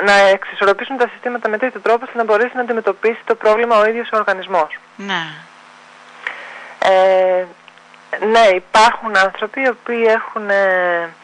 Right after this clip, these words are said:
Speaker 1: επωφεληθεί από το να πάρουν βότανα είτε συμπληρωματικά είτε εναλλακτικά μιας, ε, θεραπείας ορθόδοξης ιατρικής.
Speaker 2: Ναι.
Speaker 1: Υπάρχουν, αναλόγως με το πρόβλημά τους,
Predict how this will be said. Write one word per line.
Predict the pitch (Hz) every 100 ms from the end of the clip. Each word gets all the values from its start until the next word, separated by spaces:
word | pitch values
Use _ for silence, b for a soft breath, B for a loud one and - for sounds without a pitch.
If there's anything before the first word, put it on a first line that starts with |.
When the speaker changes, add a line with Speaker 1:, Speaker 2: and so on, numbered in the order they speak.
| B B
Speaker 1:
επωφεληθεί | 185 202 196 196 185 - 202 196 185 175 170 165 - - - B B B B
από | - 190 190 185 185 180
το | -
να | 180 180 175 170 170 - _ _ -
πάρουν | 202 196 190 180
βότανα | 185 185 180 180 190
είτε | 226 -
συμπληρωματικά | 190 190 180 180 170 180 190 190
είτε | 196
εναλλακτικά | 208 196 180 - 180 - 190
μιας, | 185 175 165 - -
ε, | 165 160 160 151 151 - B B B B B -
θεραπείας | 190 185 180 175 175
ορθόδοξης | 175 170 165 165 - 151
ιατρικής. | 156 151 147 170 254 -
Speaker 2:
Ναι. | 180 160 170 269 - - - - - B B B B B B -
Speaker 1:
Υπάρχουν, | 202 208 - 233 247 240 - 240 233 226 220 208 202 196 196 - - - - -
αναλόγως | 208 202 220 247
με | 247
το | 233 208
πρόβλημά | - 196 190 165 180
τους, | - 359